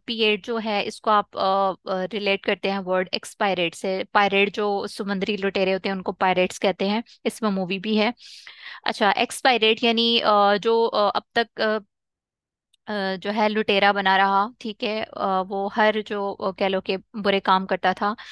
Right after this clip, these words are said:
अब वो अपनी, अ, कह लो कि गलतियों की तलाफी करना चाहता है, यानी एक्सपायरेट जो है always tries to, अ, expiate his guilt, ठीक है। तो आपने एक्सपिएट जो वर्ड है इसका mnemonic बना लेना है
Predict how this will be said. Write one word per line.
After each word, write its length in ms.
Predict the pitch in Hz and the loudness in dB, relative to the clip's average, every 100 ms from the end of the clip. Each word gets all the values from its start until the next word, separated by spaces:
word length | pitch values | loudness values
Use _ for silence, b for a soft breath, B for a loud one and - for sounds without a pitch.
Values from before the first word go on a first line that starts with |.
| B B | B B
अब 120 | 208 | 0
वो 120 | 196 | 2
अपनी, 380 | 214 202 208 214 | 0 0 -4 -4
अ, 240 | - 196 | 0 0
कह 160 | 190 196 | 0 0
लो 140 | 185 | 0
कि 240 | 185 202 208 | -2 -4 -2
गलतियों 440 | 196 180 208 196 | -2 -2 -6 -10
की 180 | - 208 | -8 -6
तलाफी 440 | - 180 175 - | 0 2 2 0
करना 260 | 208 190 185 | -4 -2 -2
चाहता 300 | 185 180 180 | -2 -2 0
है, 200 | 196 202 | 0 -2
यानी 240 | 208 262 - | -2 -4 -4
एक्सपायरेट 600 | 208 - 214 190 185 175 | -6 -2 0 2 0 -2
जो 80 | |
है 200 | 196 208 | -2 0
always 380 | 202 190 190 202 | 2 0 -2 -4
tries 380 | - 190 190 - | 0 0 0 -4
to, 140 | 226 254 B B B | -8 -8 B B B
अ, 240 | 196 196 - | 0 0 -2
expiate 580 | - - 226 208 196 214 | -8 -12 -2 -2 0 -4
his 180 | 185 | -6
guilt, 220 | - - - - | -8 -12 -12 -10
ठीक 240 | 214 - | -6 0
है। 140 | 254 - B B B | -2 -2 B B B
तो 220 | 220 214 | 4 6
आपने 440 | - 202 202 226 | 6 6 6 2
एक्सपिएट 640 | 233 220 - - 233 208 180 | 0 -2 -8 -6 2 2 2
जो 100 | 220 | -2
वर्ड 260 | 190 202 | 0 2
है 100 | 214 | 2
इसका 180 | 208 - | -2 -2
mnemonic 360 | 202 190 190 202 | -4 -4 -6 -4
बना 220 | 214 196 | -2 0
लेना 200 | 185 180 | 2 0
है 220 | 190 233 | -2 -4